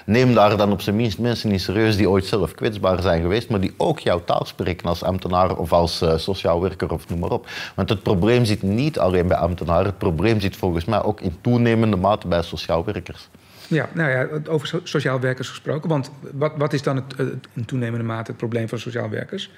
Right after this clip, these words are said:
Speaker 1: Ja, kijk, als ik, eh, als ik wekelijks de vraag krijg, "Tim, waar vinden we die mensen?" Ik heb een fantastisch idee, maar waar vinden we die mensen? Ja, dan denk ik, "Sorry, maar op alle plekken waar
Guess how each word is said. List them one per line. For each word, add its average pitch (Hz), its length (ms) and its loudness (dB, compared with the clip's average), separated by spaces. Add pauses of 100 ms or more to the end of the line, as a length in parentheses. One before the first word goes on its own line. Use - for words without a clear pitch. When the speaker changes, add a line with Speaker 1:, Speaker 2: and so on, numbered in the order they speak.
(120)
Speaker 1:
Ja, 90 160 4
kijk, 98 280 2
als 90 140 2
ik, 87 180 -2
eh, 82 360 4
als 82 160 2
ik 85 140 -6
wekelijks 92 400 0
de 90 100 0
vraag 92 260 0
krijg, 90 260 -2
"Tim, 101 180 0
waar 87 220 4
vinden 101 240 2
we 98 100 0
die 98 120 0
mensen?" 104 260 -2
Ik 101 60 -6
heb 107 80 0
een 95 120 2
fantastisch 95 520 -2
idee, 95 220 2
maar 95 140 2
waar 92 280 4
vinden 107 360 0
we 104 100 0
die 101 140 -2
mensen? 101 320 -6
Ja, 82 160 2
dan 85 140 -2
denk 80 140 -4
ik, 82 120 -4
"Sorry, 95 260 -2
maar 85 100 -2
op 78 140 -2
alle 90 180 2
plekken 95 300 -2
waar 82 180 0